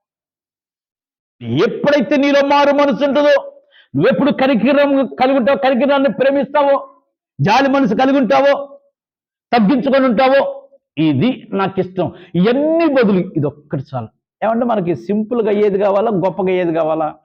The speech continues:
దేవుడు ఇవన్నీ ఎంచు-, ఇవన్నీ already ఆయనకి తెలిసిందే, ఇచ్చినాయి. ఆయన ఇచ్చింది మనకంటే పెద్ద గొప్ప ఏం కాదు అది,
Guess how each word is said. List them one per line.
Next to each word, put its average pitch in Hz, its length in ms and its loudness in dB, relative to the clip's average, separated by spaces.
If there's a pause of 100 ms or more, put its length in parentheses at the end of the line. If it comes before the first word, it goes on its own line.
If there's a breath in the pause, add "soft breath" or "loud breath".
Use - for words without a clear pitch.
(880)
దేవుడు 208 260 0
ఇవన్నీ 185 280 0
ఎంచు-, 165 220 -4
ఇవన్నీ 139 260 -2
already 160 300 -4
ఆయనకి 170 220 -2
తెలిసిందే, 139 400 -4
ఇచ్చినాయి. 143 480 -8
ఆయన 131 160 -4
ఇచ్చింది 170 260 -8
మనకంటే 156 260 -4
పెద్ద 143 160 -6
గొప్ప 135 240 -6
ఏం 143 100 -6
కాదు 117 180 -8
అది, 87 100 -20